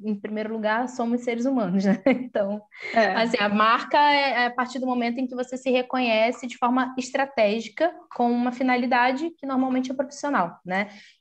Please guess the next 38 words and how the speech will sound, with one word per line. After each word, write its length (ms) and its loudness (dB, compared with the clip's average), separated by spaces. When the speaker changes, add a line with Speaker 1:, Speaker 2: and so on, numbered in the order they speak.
Speaker 1:
Então, 180 -6
você 280 -6
se 160 -2
reconhece 480 0
como 260 -2
marca 480 2
porque 260 -10
você 240 -8
quer 320 -2
fazer 240 2
alguma 440 0
coisa 340 0
ali 200 -2
no 160 -2
âmbito 340 -4
profissional. 500 -4
Não 160 2
é 60 2
cem 120 -6
por 140 -4
cento, 300 -2
pode 180 2
acontecer 500 -2
também 380 -4
em 480 -4
outros 320 -4
âmbitos, 540 -2
como, 180 -8
por 120 -10
exemplo, 380 -8
filantropia, 800 -4
né? 300 -6
Então, 340 -10
a 80 -10
pessoa, 300 -10
ela 120 -6
pode 280 -12
querer, 300 -8